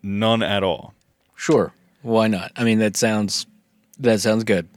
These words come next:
Speaker 2: A little folklorish.
Speaker 1: Yeah.
Speaker 2: Sure.
Speaker 1: Definitely folklorish. <laughs> All right, so this, this fucking big-ass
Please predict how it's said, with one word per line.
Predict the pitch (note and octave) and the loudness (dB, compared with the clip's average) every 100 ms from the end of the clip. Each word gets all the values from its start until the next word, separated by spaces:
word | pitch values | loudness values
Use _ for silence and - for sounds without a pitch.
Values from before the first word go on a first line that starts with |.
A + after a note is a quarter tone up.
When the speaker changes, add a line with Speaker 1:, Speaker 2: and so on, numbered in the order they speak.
| _ _ _ | _ _ _
Speaker 2:
A | A2+ | -2
little | G#2+ | -2
folklorish. | F2+ G#2+ G#2+ D3 E3 E3 D#2+ - - | 0 -2 2 4 4 4 2 -4 -14
Speaker 1:
Yeah. | _ _ _ _ - | _ _ _ _ -6
Speaker 2:
Sure. | - - - _ _ _ _ A2 F#2+ - A#2+ | -2 -2 -4 _ _ _ _ -20 -20 -6 0
Speaker 1:
Definitely | G#2 F2+ F2+ E2 | 0 0 -4 -2
folklorish. | E2+ D#2+ D2+ C#2+ D#2 - - _ _ _ - | -4 -2 -6 -8 -10 -14 -18 _ _ _ -6
<laughs> | F#3 - F3 _ _ _ _ _ _ - - - _ _ _ _ A2 | -4 -2 -6 _ _ _ _ _ _ -20 -20 -20 _ _ _ _ 4
All | G#2 | 4
right, | F2+ | 4
so | A2 | 2
this, | G#2+ D#3 - - - | 2 2 0 -6 -2
this | C3+ C#3 - | 0 0 2
fucking | C3+ B2+ A2+ F#2+ | 0 2 0 0
big-ass | A2 A2 G#2 G2+ F#2+ F#2 - - | 2 2 4 4 2 0 -4 -8